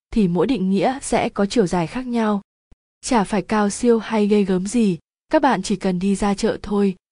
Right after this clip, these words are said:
sẽ có vô số bài học kinh doanh phơi bày ra trước mắt. Cả một thế giới kinh doanh ở ngay trước mặt,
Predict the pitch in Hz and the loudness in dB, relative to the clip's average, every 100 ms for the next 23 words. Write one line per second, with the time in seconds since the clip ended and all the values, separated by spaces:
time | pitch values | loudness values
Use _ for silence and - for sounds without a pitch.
0 | - - - - 185 240 214 - 175 185 | -10 -4 -4 -2 -2 0 0 0 -4 -2
1 | 226 185 185 - 208 196 214 196 - 214 | -2 -2 -4 -2 -4 -2 -2 -2 0 0
2 | 196 175 - 190 185 269 262 285 - _ | 2 0 0 -2 -2 -4 -2 -4 -4 _
3 | _ _ _ _ _ 220 180 175 190 180 | _ _ _ _ _ -2 0 0 -2 0
4 | 175 180 233 202 214 196 185 180 165 190 | -2 -2 -4 -2 0 0 -2 -6 -2 -2
5 | 185 302 233 196 | -4 -4 -2 -2